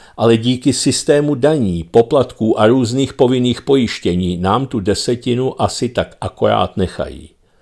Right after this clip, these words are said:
Ono to je o něco více, cirka čistých osmnáct procent, což je v porovnání s feudalismem evidentně horší. Dobrá, desátky odebírala lidem církev,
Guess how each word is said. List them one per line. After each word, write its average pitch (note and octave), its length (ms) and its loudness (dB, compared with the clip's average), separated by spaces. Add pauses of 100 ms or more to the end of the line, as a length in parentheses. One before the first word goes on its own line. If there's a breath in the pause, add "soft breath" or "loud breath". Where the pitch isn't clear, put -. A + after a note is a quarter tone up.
(420)
Ono B2 280 4
to E3 160 2
je E3+ 120 6
o C#3+ 100 4
něco D3 380 2
více, A#2+ 500 0
cirka A2 400 2
čistých - 640 -2
osmnáct D3 640 0
procent, G#2 680 -2 (380 soft breath)
což C#3+ 340 2
je D3 100 6
v - 100 -8
porovnání A#2+ 760 2
s - 120 -6
feudalismem G2+ 920 2
evidentně A2+ 540 0
horší. A2+ 640 -6 (760 soft breath)
Dobrá, A#2 720 4
desátky C#3+ 680 2
odebírala C#3 680 4
lidem B2+ 340 2
církev, A2+ 800 -2